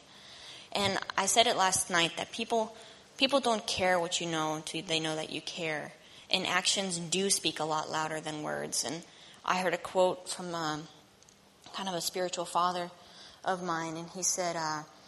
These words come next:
"You know, I want my actions to speak so loud that people can't hear a word that I'm saying." And it, and it looks like your life.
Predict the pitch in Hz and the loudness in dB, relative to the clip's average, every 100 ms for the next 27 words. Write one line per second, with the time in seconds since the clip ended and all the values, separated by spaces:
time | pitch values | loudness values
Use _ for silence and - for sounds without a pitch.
0 | - - 190 185 185 233 254 214 185 - | -20 -6 0 4 4 4 4 2 0 0
1 | 202 202 - 175 - 214 208 - - 208 | 0 -2 -2 0 0 -2 -2 0 2 4
2 | 208 190 160 160 160 - - - - 185 | 4 4 2 0 -2 -10 -20 -20 -8 -6
3 | - 214 226 226 196 190 202 160 170 185 | -4 -2 0 0 -2 0 0 0 2 4
4 | 170 - - - - 160 151 - 151 147 | 2 -2 -16 -10 -6 -4 -4 -4 -2 -4
5 | 147 147 - - - - - - - - | -6 -10 -16 -20 -20 -20 -20 -20 -14 -6
6 | 202 - 202 196 196 269 - 269 - 196 | -2 0 0 2 2 0 4 4 4 -2
7 | 147 143 180 160 - - | 2 2 2 0 -10 -12